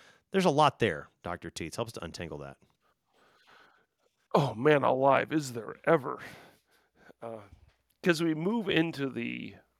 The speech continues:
Speaker 2: oh, becau-, the danger of Paul defending his authority is that he actu-, that his hearers, and even perhaps Paul, um, could actually forget the purpose of this defense.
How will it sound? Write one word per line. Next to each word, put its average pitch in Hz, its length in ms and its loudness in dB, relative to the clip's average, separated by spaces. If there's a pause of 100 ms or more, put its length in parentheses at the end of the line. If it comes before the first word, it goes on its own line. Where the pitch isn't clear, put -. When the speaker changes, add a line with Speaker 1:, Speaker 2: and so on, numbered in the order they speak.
(600)
Speaker 2:
oh, 156 200 2 (1600)
becau-, 175 380 0 (100)
the 156 180 0
danger 190 580 0
of - 260 -2
Paul 143 300 2
defending 139 520 -4
his 120 160 -6
authority 120 720 -6 (840)
is 147 180 -2
that 135 160 4
he 135 160 -4
actu-, 151 400 0
that 143 280 4
his 123 180 -10
hearers, 170 540 -2
and 185 140 -6
even 196 180 -4
perhaps 135 360 0
Paul, - 460 -12 (240)
um, 107 200 -12 (600)
could 151 140 -2
actually 170 300 4
forget 139 300 -4
the 127 80 -14
purpose 123 420 -8
of 117 120 -18
this 113 140 -14
defense. - 540 -12